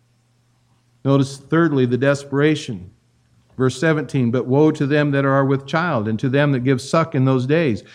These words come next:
Jesus offers a s-, very specific warning to women who are pregnant or nursing children when this dreadful time comes. He knew this would be a difficult journey to make. It was gonna be emotional, and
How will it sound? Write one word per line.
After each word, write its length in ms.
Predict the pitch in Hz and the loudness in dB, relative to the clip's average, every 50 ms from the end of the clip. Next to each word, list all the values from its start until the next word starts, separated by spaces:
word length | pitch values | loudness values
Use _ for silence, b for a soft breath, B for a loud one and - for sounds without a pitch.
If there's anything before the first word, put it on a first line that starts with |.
| b b b b | b b b b
Jesus 420 | - 123 151 165 151 139 135 117 | 0 4 4 4 4 4 2 2
offers 400 | 143 139 143 151 143 147 135 117 | 2 2 2 2 2 0 -2 0
a 80 | 131 123 | 0 0
s-, 120 | 120 - | -2 -2
very 240 | - 117 123 135 147 | 0 2 2 2 2
specific 560 | 131 - - 123 113 - 143 151 151 185 156 | 2 -2 -4 -6 -4 0 0 0 0 0 -2
warning 400 | 131 120 117 123 127 131 139 143 | -2 0 0 2 2 2 0 0
to 180 | 135 - 127 120 | 0 0 0 0
women 480 | 113 131 151 180 180 147 143 165 - b b b b b b b b b | 2 4 4 4 4 4 2 0 -2 b b b b b b b b b
who 120 | - 147 135 | 2 4 4
are 120 | 123 123 | 4 2
pregnant 480 | 113 - - 151 151 151 165 170 165 165 | 2 2 4 4 4 4 4 2 0 2
or 120 | 135 135 | 2 4
nursing 520 | 131 135 139 156 175 170 - - 139 131 123 | 4 6 6 6 4 4 2 0 0 0 0
children 600 | - - 180 202 196 139 127 123 139 170 - b b b b b b b | 2 2 4 4 4 4 2 2 0 -2 -4 b b b b b b b
when 200 | - 131 139 143 | 0 4 4 6
this 200 | 143 147 143 143 | 6 4 4 2
dreadful 440 | - - 131 135 143 143 139 151 139 | 0 2 4 6 6 4 2 0 -2
time 340 | 120 - 156 151 156 156 156 | 0 2 2 4 4 2 2
comes. 540 | - - 180 196 190 143 107 90 - - - _ _ _ _ _ _ _ _ _ | 2 2 2 2 2 0 -2 -4 -6 -12 -20 _ _ _ _ _ _ _ _ _
He 160 | _ - 190 208 | _ 6 8 8
knew 220 | 196 202 240 254 | 8 8 8 6
this 240 | 208 202 180 - - | 6 6 4 4 2
would 120 | 185 170 | 2 4
be 100 | 165 170 | 4 4
a 40 | 160 | 4
difficult 640 | 143 160 185 160 175 165 - 156 147 139 - - - | 4 4 2 2 0 0 0 0 0 0 -2 -6 -4
journey 360 | - 160 185 208 202 165 143 131 | 2 4 4 6 6 4 2 0
to 100 | - 143 | 0 -2
make. 480 | 131 127 123 127 151 190 - - _ _ _ _ _ _ _ _ _ _ _ _ _ _ _ _ _ _ _ _ _ _ _ _ _ _ _ _ - | 0 0 0 0 0 -2 -4 -10 _ _ _ _ _ _ _ _ _ _ _ _ _ _ _ _ _ _ _ _ _ _ _ _ _ _ _ _ 0
It 100 | 151 151 | 2 2
was 140 | 151 135 | 4 4
gonna 160 | 135 190 190 185 | 4 6 6 6
be 220 | 170 175 156 151 | 6 6 6 6
emotional, 680 | 160 165 185 220 233 220 - - 156 147 151 160 180 170 | 6 6 6 6 6 4 2 0 0 2 2 2 0 -2
and 360 | 139 143 143 139 135 131 139 | -2 0 0 0 0 -2 -6